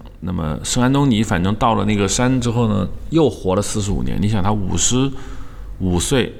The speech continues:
再活四十五年是多少？就是一百岁。我不知道是真的假的，这至少传说他在那儿又过了四十五年。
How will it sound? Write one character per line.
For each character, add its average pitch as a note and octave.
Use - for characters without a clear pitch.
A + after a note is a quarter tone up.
再 A2
活 G2+
四 A#2
十 G#2
五 C#2+
年 C#2
是 -
多 C#2
少？ D#2+
就 E2+
是 E2+
一 G#2+
百 F2
岁。 -
我 F#2
不 F#2+
知 C3+
道 C3
是 A2
真 B2
的 C#3
假 G#2+
的， -
这 A3+
至 -
少 A2
传 F2+
说 A2+
他 A#2+
在 A#2
那 A2
儿 G2
又 C#3
过 G#2
了 C2
四 -
十 -
五 B1
年。 A#1